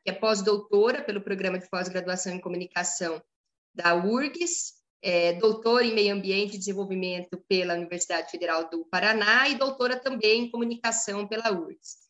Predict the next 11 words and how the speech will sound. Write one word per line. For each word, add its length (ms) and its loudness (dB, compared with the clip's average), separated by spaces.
Realizou 340 0
estágio 400 0
doutoral 640 2
com 140 -4
financiamento 540 0
da 80 -2
capes 560 2
na 100 -2
Universidade 600 -2
do 80 -2
Minho, 380 0